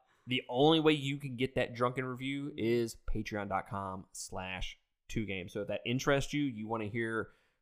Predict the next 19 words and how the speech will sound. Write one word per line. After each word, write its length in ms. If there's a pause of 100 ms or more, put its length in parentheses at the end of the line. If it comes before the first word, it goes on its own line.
Christian 340
and 100
I 340
and 180
whoever 280
joins 340
us, 280 (380)
uh, 400 (1200)
talking 240
about 120
that 160
movie 180
drunk, 540
then 380
that 160
is 120
how 100
you 200
go 480